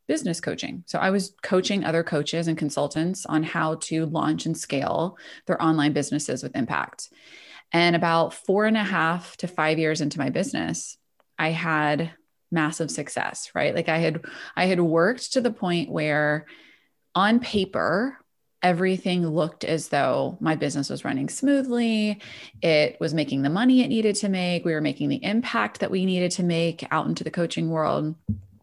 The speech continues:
But I woke up one morning and I was, I had this, like, aha moment where I felt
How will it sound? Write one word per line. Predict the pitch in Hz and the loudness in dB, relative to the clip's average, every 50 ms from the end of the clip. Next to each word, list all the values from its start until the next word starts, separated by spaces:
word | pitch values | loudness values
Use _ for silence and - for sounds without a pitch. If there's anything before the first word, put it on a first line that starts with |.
| _ - - - - | _ -20 -20 -14 -6
But | - 175 180 | -2 0 2
I | 175 180 175 | 4 4 4
woke | 170 165 165 - | 4 2 2 2
up | 196 269 262 - - - - - - - - - - - - - | 2 0 0 0 -2 -6 -16 -20 -20 -20 -20 -20 -20 -20 -12 -6
one | 185 180 175 175 | -2 0 2 2
morning | 175 208 233 220 190 180 165 165 165 156 - - | 2 2 2 2 2 2 0 0 0 -2 -2 -2
and | - 165 160 160 165 165 160 160 156 - - - | 0 0 2 2 2 2 2 0 0 -2 -4 -2
I | 160 160 165 170 | 0 0 2 2
was, | 170 165 170 165 160 156 156 156 156 156 156 151 170 - - - - | 2 0 0 0 0 0 0 0 0 0 -2 -4 -6 -8 -10 -10 -8
I | - | -6
had | 170 - - 214 202 | -6 -4 -2 -2 0
this, | 175 180 170 - - | 0 0 -2 -2 -2
like, | 143 143 - - - | -4 -4 -4 -4 -2
aha | 160 165 160 - - 180 196 214 | -2 -2 -2 -2 -2 0 0 2
moment | 190 165 156 147 147 143 139 - - _ _ - - - - - - _ _ _ _ | 2 2 2 2 0 0 0 -2 -6 _ _ -20 -20 -20 -20 -20 -20 _ _ _ _
where | - 160 - | -4 -2 0
I | 165 165 165 | 0 -2 -2
felt | 165 - - 175 170 160 160 - - - | -2 -4 -2 0 0 2 0 0 -4 -8